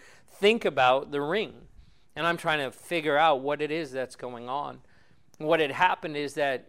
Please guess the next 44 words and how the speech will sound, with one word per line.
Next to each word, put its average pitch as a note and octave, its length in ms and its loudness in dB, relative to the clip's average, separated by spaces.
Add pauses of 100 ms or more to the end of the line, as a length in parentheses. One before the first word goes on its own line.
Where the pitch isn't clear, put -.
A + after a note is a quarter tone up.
(140)
Megan D3+ 360 -6
had D3+ 260 -4
a C3 60 -2
pair D3+ 400 -2
of B2 140 -8
coveralls C#3 680 0
that C3 160 -4
had D3 120 -4
a C#3 40 -2
little B2+ 120 -4
pocket D3 580 -2 (320)
right D3+ 200 2
on C#3+ 140 -4
the C#3 60 -10
chest, E3 460 -6
and C#3 160 -8
she - 160 -10
had D3 120 -4
been C3+ 160 -6
working D#3+ 340 -4
with C#3 140 -10
the C3+ 80 -16
kids E3 420 -8
and C3 140 -14
doing D3+ 200 -10
things C#3 240 -16
around B2 220 -8
the B2+ 80 -10
house, D3 300 -8
and C3 120 -16
so C#3 140 -14
she C3+ 160 -16
took - 240 -12
her C3+ 180 -8
ring F3 240 -4
off B2 280 -4 (320)
and D3 180 -10
dropped F3 300 0
it C#3+ 100 -6
in C3+ 140 -8
that B2+ 160 -14
little C3 200 -12
pocket. - 580 -10 (500)
And C#3+ 460 -2